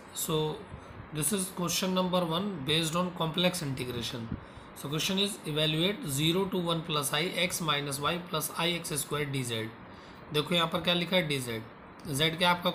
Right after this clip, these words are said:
कॉम्प्लेक्स वेरिएबल, that is x plus I y, जिसके रिस्पेक्ट में इंटीग्रेशन हो रहा है, इसका मतलब लिमिट किसकी होंगी,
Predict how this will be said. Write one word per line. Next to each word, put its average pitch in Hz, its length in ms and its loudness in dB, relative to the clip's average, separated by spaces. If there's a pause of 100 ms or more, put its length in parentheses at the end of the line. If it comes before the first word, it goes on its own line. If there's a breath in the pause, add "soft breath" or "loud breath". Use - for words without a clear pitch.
कॉम्प्लेक्स 160 400 0
वेरिएबल, 123 320 -2
that 139 220 0
is 165 140 0
x - 180 -6
plus 165 200 2
I 127 80 2 (120)
y, 110 100 -2 (500 loud breath)
जिसके 151 420 0
रिस्पेक्ट 185 440 0
में 185 140 2
इंटीग्रेशन 180 500 0
हो 180 160 2
रहा 180 100 4
है, 180 60 4
इसका 175 240 0
मतलब 175 280 2
लिमिट 175 360 2
किसकी 190 300 0
होंगी, 180 320 2